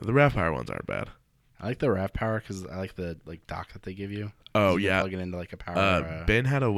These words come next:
Speaker 1: wasabi
Speaker 2: bank.
Speaker 1: battery melt on him.
Speaker 2: Ooh.
Speaker 1: Yeah.
Speaker 2: That's sketchy.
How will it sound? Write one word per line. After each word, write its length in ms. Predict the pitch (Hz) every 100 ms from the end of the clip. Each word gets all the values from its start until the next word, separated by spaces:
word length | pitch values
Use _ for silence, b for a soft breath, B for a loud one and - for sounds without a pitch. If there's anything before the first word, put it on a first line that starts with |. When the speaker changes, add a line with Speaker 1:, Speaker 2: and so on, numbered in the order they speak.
| 95
Speaker 1:
wasabi 380 | - 90 98
Speaker 2:
bank. 80 | 90
Speaker 1:
battery 520 | 85 90 87 78 95 - -
melt 320 | 80 87 98
on 120 | 78
him. 200 | 69 90 b b b b -
Speaker 2:
Ooh. 280 | 127 110 80 - _ _ -
Speaker 1:
Yeah. 260 | - 53 50 50 - - b b b -
Speaker 2:
That's 200 | 107 -
sketchy. 440 | - 85 90 82